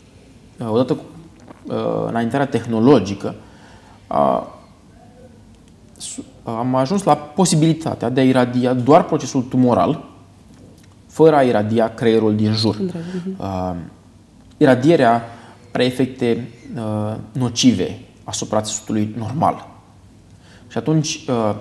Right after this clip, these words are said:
Speaker 1: Gamma Knife-ul a venit cu un, uh, procedeu stereotactic prin care, pe o investigație R M N preprocedură, fă-, procedurală efectuată, se poate stabili cu exactitate, uh,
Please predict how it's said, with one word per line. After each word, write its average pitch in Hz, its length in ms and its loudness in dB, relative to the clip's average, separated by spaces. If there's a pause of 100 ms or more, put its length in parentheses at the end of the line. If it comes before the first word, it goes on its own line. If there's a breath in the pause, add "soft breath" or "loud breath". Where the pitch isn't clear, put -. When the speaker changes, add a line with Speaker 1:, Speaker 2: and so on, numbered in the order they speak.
Speaker 1:
Gamma 175 260 2
Knife-ul 123 380 0
a 113 60 6
venit 127 300 -2
cu - 220 -10
un, 123 220 -2 (400)
uh, 123 100 -6
procedeu 131 320 -2
stereotactic - 680 0
prin - 260 -10
care, 117 280 -2 (420)
pe 170 100 -2
o 202 60 2
investigație 127 720 0
R 120 40 -2
M 113 160 -2
N 113 220 -2 (640)
preprocedură, 110 680 -2
fă-, 110 140 -10 (160)
procedurală 110 640 -2 (140)
efectuată, 113 680 -4 (260 loud breath)
se - 120 -8
poate 160 200 0
stabili 143 340 0
cu 185 100 0
exactitate, 131 760 -2 (500 loud breath)
uh, 101 100 -8